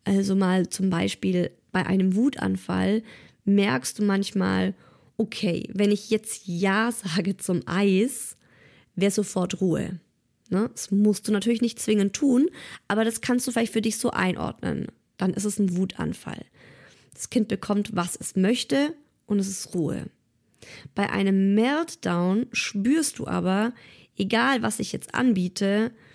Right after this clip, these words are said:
Süßigkeiten, Tablet, Umarmung,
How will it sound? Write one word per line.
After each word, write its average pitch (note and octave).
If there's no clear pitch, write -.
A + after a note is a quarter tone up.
Süßigkeiten, F#3
Tablet, G3
Umarmung, G3+